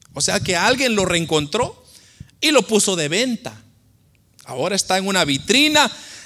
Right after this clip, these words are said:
y viene el niño y reconoce y dice: "Ese es mi barco". Pero como ahora él no tiene forma de probar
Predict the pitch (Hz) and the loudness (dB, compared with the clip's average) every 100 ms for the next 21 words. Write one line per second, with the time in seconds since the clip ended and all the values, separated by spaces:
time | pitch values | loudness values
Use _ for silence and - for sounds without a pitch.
0 | - 185 185 214 302 359 302 330 370 339 | -2 2 4 4 6 6 4 4 2 2
1 | 269 233 220 220 320 427 - 220 170 - | 0 0 0 2 4 6 6 2 -2 -12
2 | - - - _ - 190 302 294 302 370 | -20 -20 -20 _ -4 0 2 2 4 4
3 | 370 381 330 294 285 302 381 330 - 208 | 4 4 2 2 2 2 0 -4 -8 -12
4 | - _ _ _ _ _ _ _ _ _ | -12 _ _ _ _ _ _ _ _ _
5 | _ - 196 196 196 185 180 170 247 254 | _ -2 0 2 2 2 4 6 6 4
6 | 135 131 - - - _ _ _ _ _ | 2 -6 -14 -16 -18 _ _ _ _ _
7 | _ - - 196 277 226 214 190 180 196 | _ -12 -4 -2 0 0 0 0 0 -2
8 | 190 175 156 147 175 151 190 220 170 120 | -2 -2 -4 -4 -4 -2 -2 -2 -4 -10